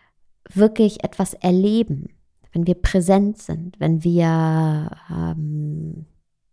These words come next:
die Sonne wahrnehmen, wie sie unsere Haut berührt, ja,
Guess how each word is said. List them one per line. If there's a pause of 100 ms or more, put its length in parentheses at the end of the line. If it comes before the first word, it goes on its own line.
(720)
die
Sonne
wahrnehmen,
wie
sie
unsere
Haut
berührt, (680)
ja,